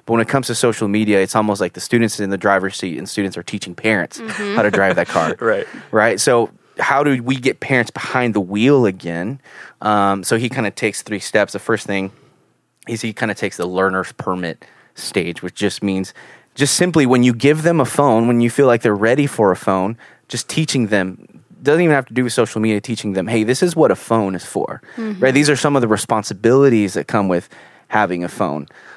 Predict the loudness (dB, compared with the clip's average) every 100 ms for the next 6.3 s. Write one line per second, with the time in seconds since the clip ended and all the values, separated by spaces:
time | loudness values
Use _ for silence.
0 | -2 0 0 -2 -6 -8 -8 -8 -10 -6
1 | 0 2 4 4 2 2 0 2 2 4
2 | 4 2 0 0 4 4 4 2 -2 -4
3 | -6 -6 0 2 2 0 -2 -6 _ _
4 | -10 -4 -4 -4 -8 -8 -10 -12 -4 -2
5 | -2 -2 -2 0 2 4 4 0 -2 -4
6 | -2 -4